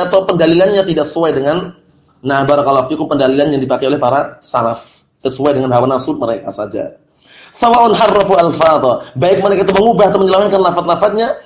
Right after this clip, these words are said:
au harraful ma'ani, atau mereka mengubah atau menyelewengkan, nah, makna-maknanya, wa fassaruha bi ghairi tafsiriha.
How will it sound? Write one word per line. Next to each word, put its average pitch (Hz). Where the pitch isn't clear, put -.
au 185
harraful 226
ma'ani, 185
atau 170
mereka 185
mengubah 185
atau 185
menyelewengkan, 180
nah, 165
makna-maknanya, 180
wa 131
fassaruha 185
bi 151
ghairi 151
tafsiriha. 110